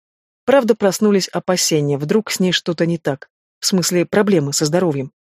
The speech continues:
Не зря же меня вызвали именно сейчас, принтером тут пользуются нечасто, прошло уже пару месяцев, как сломался,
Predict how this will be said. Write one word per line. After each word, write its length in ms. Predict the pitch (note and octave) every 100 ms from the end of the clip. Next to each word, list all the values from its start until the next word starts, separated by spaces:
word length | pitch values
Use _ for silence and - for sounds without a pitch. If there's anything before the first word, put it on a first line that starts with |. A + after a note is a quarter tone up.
| _ _ _ _ _
Не 140 | F#3 F3
зря 220 | E3+ A3+
же 140 | G3
меня 240 | F3+ F3 E3+
вызвали 340 | A#3+ F#3 G3+
именно 400 | - G3 F#3+ F3+
сейчас, 480 | E3+ G#3+ E3 C3 - _ _ -
принтером 440 | A#3+ D#3 D#3+ D3
тут 160 | D#3+ -
пользуются 420 | F#3+ E3 E3+ F#3+
нечасто, 560 | F#3+ - C4 - C#3+ - _ _ _
прошло 320 | F#3+ F3+ -
уже 160 | F3+ E3+
пару 220 | F3 E3+
месяцев, 380 | F3+ A3 - D#3
как 160 | D#3 -
сломался, 640 | E3+ D#3 C#3+ C#3 C#3+